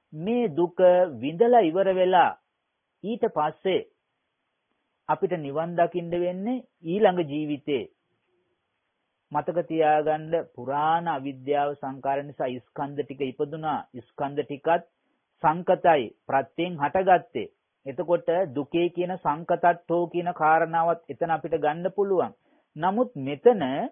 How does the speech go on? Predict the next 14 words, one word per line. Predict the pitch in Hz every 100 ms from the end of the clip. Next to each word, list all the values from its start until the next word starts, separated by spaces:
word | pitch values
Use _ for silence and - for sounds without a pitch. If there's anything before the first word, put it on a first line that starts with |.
| _ _ _ _
බුදුරජාණන් | 135 143 202 208 208 208 208
වහන්සේ | 202 202 202 - 208 190 127
දුක | 117 147 -
නිරුද්ධ | 214 214 208 180 208
කරන්න | 208 202 196 196
කිව්වහම | 196 202 208 196
මේ | 196 254
පංච | - 143 175 226
උපාදානස්කන්ධ | 220 220 214 220 220 220 214 220 - 208 220 269 262
දුක | 202 208
අයින් | 240 190 208
කරන්න | 202 190 185 180
කියලා | 180 175 185
කිව්වේ. | 170 127 101